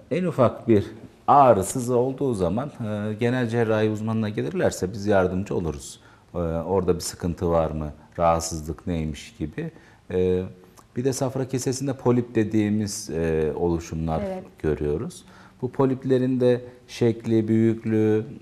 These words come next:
Speaker 1: e, ka-, adedi, e, bizim kanser oluşumunda, e, belirleyici oluyor. E, bunları da ultrason tetkikleriyle çok rahat, e, takip ve tedavisinde bize yol gösterici oluyor.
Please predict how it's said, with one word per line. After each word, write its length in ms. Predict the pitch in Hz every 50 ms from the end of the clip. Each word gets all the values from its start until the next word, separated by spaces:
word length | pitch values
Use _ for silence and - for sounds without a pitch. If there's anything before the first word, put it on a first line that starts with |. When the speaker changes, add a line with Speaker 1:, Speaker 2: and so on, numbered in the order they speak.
| - 82
Speaker 1:
e, 240 | 95 95 92 90 90 87 -
ka-, 180 | - 113 - -
adedi, 640 | 98 95 92 101 98 95 95 107 107 107 104 - - - - - _ -
e, 320 | 82 87 85 85 85 85 82 92
bizim 320 | 107 98 101 113 113 - - - - - - _ _ _ _
kanser 420 | - - 98 101 101 101 - 113 107
oluşumunda, 840 | 98 92 92 90 - - 95 90 87 87 92 95 95 120 139 127 - - - -
e, 300 | 87 82 82 80 80 85
belirleyici 580 | 98 95 92 92 92 90 87 85 80 76 76 80
oluyor. 380 | 76 73 71 73 80 107 156 285 - - - - - - - _ _ -
E, 40 | 90 87 85 85 85 82 82 -
bunları 380 | - 131 139 139 135 131 123 117
da 160 | 120 117 104
ultrason 640 | 101 120 - - 123 120 113 110 - 110 101 101 90
tetkikleriyle 800 | 90 - 107 95 - - 92 90 - 92 87 82 87 101 117 117
çok 240 | - 107 92 -
rahat, 320 | 85 87 101 117 - - -
e, 200 | 82 82 85 85 82 - - - _ - - _ _ _ _ _
takip 520 | - 101 90 87 87 - - 92 - - 90
ve 220 | 87 87 - -
tedavisinde 1080 | - 92 87 82 80 78 80 80 85 85 82 - - 82 80 80 85 87 107 110 - - - - - - - -
bize 180 | 85 85 90
yol 220 | 90 90 90 87 82
gösterici 520 | 82 76 71 - - 80 76 78 87 107
oluyor. 260 | 98 82 76 73 69